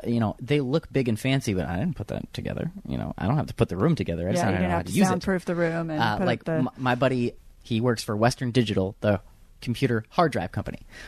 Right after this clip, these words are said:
Speaker 1: So it's like the people that create the equipment and then
Speaker 2: That's
Speaker 1: the people
Speaker 2: hard.
Speaker 1: that,
Speaker 2: <laughs>
Speaker 1: that use the equipment. I'm the dude that uses the equipment. So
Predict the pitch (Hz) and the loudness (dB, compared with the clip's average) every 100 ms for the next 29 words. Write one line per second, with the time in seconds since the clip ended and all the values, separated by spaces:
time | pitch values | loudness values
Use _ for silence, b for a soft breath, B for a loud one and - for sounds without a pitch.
0 | B - - 117 104 98 - 113 135 127 | B -16 0 0 2 -4 -4 -2 0 0
1 | 110 - - 143 180 147 - - 139 - | -2 -4 -4 -4 -2 -2 0 0 -2 -4
2 | 135 233 226 196 165 131 131 - 214 - | -2 -2 2 0 0 0 -2 -2 -8 -8
3 | - 180 - 131 123 202 208 135 110 - | -6 -6 2 2 2 0 0 -2 -4 -4
4 | 98 90 - - 135 147 135 135 131 120 | -4 -6 -10 -2 0 0 -2 -2 0 2
5 | 113 110 - 120 117 104 98 107 92 95 | 2 0 -2 0 0 0 -2 0 2 0
6 | 80 92 113 | 0 2 4